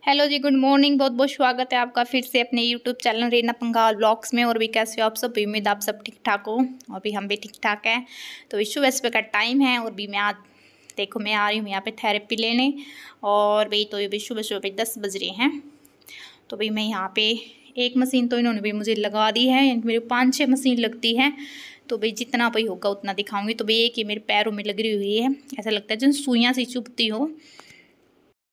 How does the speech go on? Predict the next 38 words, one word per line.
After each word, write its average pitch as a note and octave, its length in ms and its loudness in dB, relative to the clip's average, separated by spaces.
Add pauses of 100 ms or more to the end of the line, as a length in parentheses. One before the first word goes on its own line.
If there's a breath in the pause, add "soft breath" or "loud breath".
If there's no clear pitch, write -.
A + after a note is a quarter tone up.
(960 loud breath)
और C#4+ 220 6
भी C4+ 140 2
एक C4+ 160 2
मशीन C4+ 320 0
के B3+ 160 2
भाई B3 140 2
काम B3+ 300 2
हो A3+ 120 2
गया G#3+ 140 -2
ख़त्म। C4+ 420 2
उसके A#3 300 -2
बाद A3+ 280 2
भी A3 100 -6
मुझे A3 280 -8
थोड़ा A3 360 2
सा A3+ 120 -2
मिला G#3 220 0
है G3+ 120 2
relax। A3 460 0
उसके A3 280 -4
बाद G#3 240 -2
भाई F#3+ 180 -2
दूसरी G3+ 460 -4 (420)
starting A3 560 -4
होगी। G3 340 -2
तो A#3+ 120 -10
भाई, G3+ 180 -6 (600)
दो G3+ 200 -2
चार G3 260 -2 (120)
minute G3 260 -8
का G#3 160 2 (640 loud breath)
rest G#3+ 360 -2
लिया G#3 360 0
है, A3+ 200 0 (340)
उसके F#3+ 340 -12
बाद F#3 260 -2
भाई F#3 200 -10
दूसरी G3 440 -4